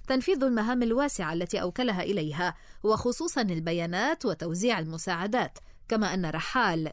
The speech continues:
سياسياً ينتمي إلى الجناح العوني الباسيلي، سائلاً: "فمن هو فريق العمل الداخلي الذي أورده المحافظ في القرار؟"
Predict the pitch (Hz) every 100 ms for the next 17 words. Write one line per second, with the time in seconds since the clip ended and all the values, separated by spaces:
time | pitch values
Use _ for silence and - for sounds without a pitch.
0 | - - 330 339 330 320 247 220 240 -
1 | - - 285 370 339 254 190 170 160 170
2 | 196 233 - 196 165 180 226 254 214 233
3 | - 277 208 151 - _ - - 196 202
4 | 214 269 294 - - - 285 285 269 381
5 | 339 196 175 190 - 196 196 269 196 165
6 | 165 170 202 214 277 220 214 226 220 269
7 | 320 311 294 277 - 349 - 302 - 392
8 | - 220 165 156 143